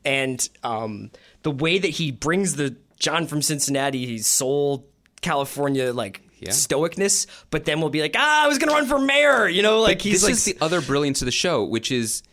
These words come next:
Speaker 2: it uses the hindsight well. Like, uh, some people have complained about the Kardashian stuff being foregrounded in this, but this is a show about a case that riveted the country, but it's also about the invention of the current moment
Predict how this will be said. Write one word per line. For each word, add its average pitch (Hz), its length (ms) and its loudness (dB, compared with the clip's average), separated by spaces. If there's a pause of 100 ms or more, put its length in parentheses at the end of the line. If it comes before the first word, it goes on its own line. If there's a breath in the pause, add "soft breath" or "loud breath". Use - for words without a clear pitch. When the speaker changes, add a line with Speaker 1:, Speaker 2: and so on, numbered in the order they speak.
(360 soft breath)
Speaker 2:
it 117 220 -4
uses 175 640 -4 (120)
the 117 120 -6
hindsight 131 840 -4
well. 90 460 -6 (100)
Like, 110 320 -4
uh, 120 180 -4
some 170 200 -2
people 170 200 -4
have 151 60 -6
complained 123 400 -4
about 104 220 -2
the 107 40 -6
Kardashian 92 640 -2
stuff - 440 -4
being 90 340 -4
foregrounded 92 560 -4
in 80 140 -4
this, 82 200 -6 (300 loud breath)
but 123 140 -4
this 160 140 0
is 190 120 -2
a - 40 -4
show 147 260 0 (160)
about 113 340 -2
a 104 60 -4
case 139 340 -4
that 95 80 -4
riveted 101 300 -2
the 92 80 -8
country, 156 340 -8
but 98 100 -4
it's 95 120 -4
also 131 280 -2
about 98 260 -2
the 95 100 -4
invention 92 560 -4
of 85 440 -6
the 95 120 -8
current 92 340 -6
moment 82 340 -8